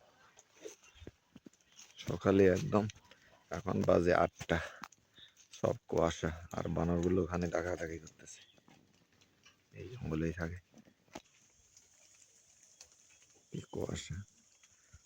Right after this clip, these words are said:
একদম এই যে একটু একটু ঘর দেখা যায়, কুয়াশার কারণে ঘরগুলো পর্যন্ত দেখা যাইতেছে না।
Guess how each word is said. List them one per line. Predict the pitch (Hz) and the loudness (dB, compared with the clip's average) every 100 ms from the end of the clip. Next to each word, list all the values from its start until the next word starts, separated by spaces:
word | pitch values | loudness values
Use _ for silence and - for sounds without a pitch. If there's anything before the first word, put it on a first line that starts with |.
| - - 87 | -20 -8 -8
একদম | - 120 - 107 | -6 -4 -2 0
এই | 135 139 139 135 131 123 123 | 2 2 0 0 -2 -6 -2
যে | - | -2
একটু | - - | -2 -6
একটু | - 110 | -6 0
ঘর | 104 - 101 | 0 2 2
দেখা | 95 87 | 2 2
যায়, | 87 92 - - - - _ _ _ | 0 -4 -16 -20 -20 -20 _ _ _
কুয়াশার | - 95 101 95 | -2 0 2 0
কারণে | 98 98 98 98 | 2 4 4 4
ঘরগুলো | 98 - - - 95 | 4 2 -2 -2 -2
পর্যন্ত | - 92 92 | -2 -4 -2
দেখা | 87 85 | -2 2
যাইতেছে | 87 87 - | 0 0 -4
না। | - | -6